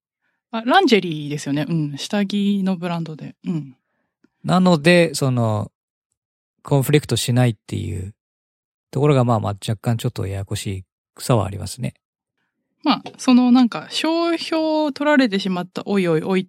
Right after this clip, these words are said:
Speaker 1: ていう部分と、明らかにカルチュアルアプロプリエーションだろうっていう
Speaker 2: そうですね。
Speaker 1: <laughs> 部分とね。
Speaker 2: 二つ混じってますね。うん。
Speaker 1: うん。まあ、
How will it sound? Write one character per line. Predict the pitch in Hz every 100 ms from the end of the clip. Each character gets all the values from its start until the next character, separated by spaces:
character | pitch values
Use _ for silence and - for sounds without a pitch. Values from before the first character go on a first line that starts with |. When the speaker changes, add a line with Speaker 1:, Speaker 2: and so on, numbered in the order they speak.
| _
Speaker 1:
て | 170
い | 170
う | 175
部 | 175
分 | 147 156
と、 | - 196 165 139 - _ _
明 | - - _ _ _ _ _ _ 175 -
ら | 302
か | 302 320
に | 294
カ | 269
ル | 254
チ | -
ュ | 240
ア |
ル | 233
ア | 233
プ | - 226
ロ |
プ | 208
リ | 226
エ |
ー | 202
シ | 156
ョ |
ン | 135
だ | 147
ろ | -
う |
っ | -
て | -
い | -
う | 175 190 190 160 202 165 254 208 - 302 -
Speaker 2:
そ | - 147
う | 110
で |
す | -
ね。 | 101 104 110 -
Speaker 1:
<laughs> | - _ _
部 | -
分 | 160
と |
ね。 | 180
Speaker 2:
二 | 165
つ | 185
混 | 170 151
じ |
っ | 160
て | -
ま | 101
す | 101
ね。 | 110 104 - _
う | 110
ん。 |
Speaker 1:
う |
ん。 | 98 107 190 156 151 _ _ _ _ _ _ - _ _ _ _ _ _ _ _ _ _
ま |
あ、 | 208